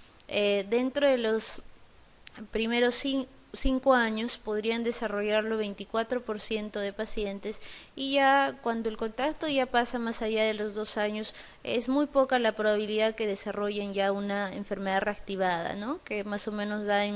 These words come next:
el quince por ciento. Vamos con otras preguntas. Señale la afirmación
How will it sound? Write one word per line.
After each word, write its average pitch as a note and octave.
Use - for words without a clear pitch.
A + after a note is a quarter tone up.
el F#3
quince G3
por -
ciento. -
Vamos A#3+
con A3
otras A3+
preguntas. A#3+
Señale B3+
la B3
afirmación A#3